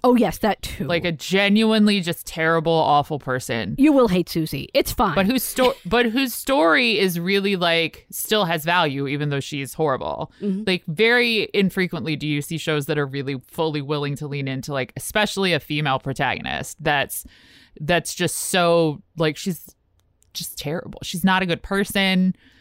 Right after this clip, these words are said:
Speaker 2: She has flashes of being a decent person, but she's just mostly selfish and horrible.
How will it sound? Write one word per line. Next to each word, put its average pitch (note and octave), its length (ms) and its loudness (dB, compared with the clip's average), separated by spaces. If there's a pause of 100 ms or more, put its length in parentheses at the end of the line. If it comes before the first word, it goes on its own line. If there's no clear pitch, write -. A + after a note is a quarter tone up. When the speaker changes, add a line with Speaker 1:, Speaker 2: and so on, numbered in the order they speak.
(280)
Speaker 2:
She - 160 -4
has F#3+ 200 0
flashes F3+ 640 0
of D#3+ 80 -2
being D3+ 240 -2
a D3 40 -2
decent C#3+ 320 -6
person, - 480 -10
but D#3 220 -6
she's - 300 -8
just D#3+ 260 -10
mostly D#3 560 -2
selfish D3+ 500 -4
and C#3+ 120 -4
horrible. C3+ 640 -2